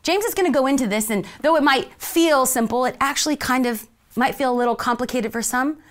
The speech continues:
but let's be honest and do some inventory. The first thing that we see is found in verse seven.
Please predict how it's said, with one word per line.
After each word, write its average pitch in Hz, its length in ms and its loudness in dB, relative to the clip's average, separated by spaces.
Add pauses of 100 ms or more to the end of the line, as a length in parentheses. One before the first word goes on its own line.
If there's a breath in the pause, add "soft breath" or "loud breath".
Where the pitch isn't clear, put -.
but - 80 -6
let's 285 160 -2
be 294 120 -2
honest 254 260 0
and 233 100 0
do 220 80 -2
some 226 160 -4
inventory. 180 540 -6 (360 soft breath)
The - 80 -6
first 370 300 2
thing 339 180 0
that - 100 0
we 285 100 0
see 220 240 -2
is 214 140 -4
found 202 280 -2
in 214 120 -4
verse 180 340 -4
seven. 165 480 -4